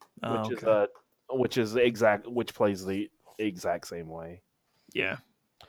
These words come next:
Speaker 2: Um, another game, The Medium, which is
Speaker 1: Which is
Speaker 2: another
Speaker 1: like a, yeah, horror thing.
Speaker 2: horror thing. But man, I was watching it and I was kind of impressed with some of the graphics. I
Speaker 1: Yeah, she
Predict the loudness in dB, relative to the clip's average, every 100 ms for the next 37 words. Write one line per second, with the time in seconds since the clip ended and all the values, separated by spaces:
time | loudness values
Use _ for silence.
0 | _ _ _ -8 -4 -4 -6 -8 -14 -18
1 | -18 -12 -4 0 2 2 2 0 0 -2
2 | -4 -2 -2 -2 -2 -4 _ -8 -6 -4
3 | -2 0 2 4 4 6 4 2 2 2
4 | 0 -4 _ -6 -2 0 0 0 0 0
5 | -2 -4 -2 2 4 4 2 0 -2 -2
6 | -8 -12 -10 -4 0 4 6 6 4 4
7 | 2 2 0 0 0 -2 0 0 0 4
8 | 4 6 2 2 0 0 -4 -4 -2 -2
9 | -4 -4 -2 -2 -4 -14 -14 -10 -6 -4
10 | -4 -6 -10 _ _ _ _ _ _ _
11 | _ _ _ _ _ _ _ -10 -6 -6
12 | -6 -8